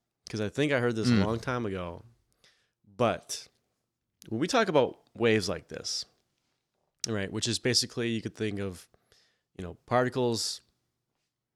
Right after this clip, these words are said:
Speaker 1: traveling through air, right?
Speaker 2: Yeah.
Speaker 1: It, and the frequency is a, how many times it goes back and forth per second, that sort of
Speaker 2: Mm-hmm.
Speaker 1: thing.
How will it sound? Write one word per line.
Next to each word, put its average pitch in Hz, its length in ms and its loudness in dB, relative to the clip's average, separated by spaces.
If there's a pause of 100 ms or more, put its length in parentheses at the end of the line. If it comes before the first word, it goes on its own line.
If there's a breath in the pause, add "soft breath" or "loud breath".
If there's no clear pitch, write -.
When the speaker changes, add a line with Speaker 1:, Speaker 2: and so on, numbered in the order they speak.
(120)
Speaker 1:
traveling 104 380 0
through - 220 -14
air, - 160 -10
right? 92 320 -10
Speaker 2:
Yeah. 80 180 4 (120)
Speaker 1:
It, 104 220 -6 (480 soft breath)
and 107 220 -2
the 98 60 -4
frequency 151 520 0
is 107 160 2
a, 98 220 -2 (200 soft breath)
how 143 200 2
many 139 260 4
times 120 520 2
it 107 140 -2
goes 110 180 -2
back 104 220 0
and 101 80 -6
forth 104 320 -8 (500)
per 101 120 -6
second, - 400 -8 (180)
that 104 160 0
sort 110 120 2
of 92 80 -2
Speaker 2:
Mm-hmm. - 120 -14
Speaker 1:
thing. - 140 -18